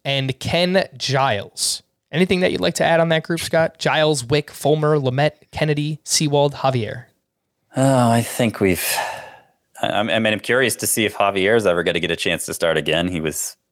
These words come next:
Speaker 2: fine as a start. He's good as a starter, but then they sent him to the bullpen midway through last season and never brought him back to the rotation. So I don't, I don't know what the plan is for him, but very curious to find out.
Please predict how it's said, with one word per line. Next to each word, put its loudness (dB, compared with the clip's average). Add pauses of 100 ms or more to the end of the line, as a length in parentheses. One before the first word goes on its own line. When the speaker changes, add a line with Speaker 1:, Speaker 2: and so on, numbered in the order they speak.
(880)
Speaker 2:
fine 2
as 0
a 2
start. 2
He's -2
good 2
as 2
a -2
starter, 2
but -6
then -4 (880)
they -8
sent -2
him -2
to 0
the 0
bullpen 0
midway 2
through 0
last 2
season 0
and -2
never 2
brought 2
him 0
back 0
to -12
the -6
rotation. -4
So -4
I 2
don't, 0
I 0
don't 2
know 2
what 2
the -4
plan 0
is -4
for -4
him, -6
but -8 (720)
very 2
curious 2
to -10
find 0
out. -6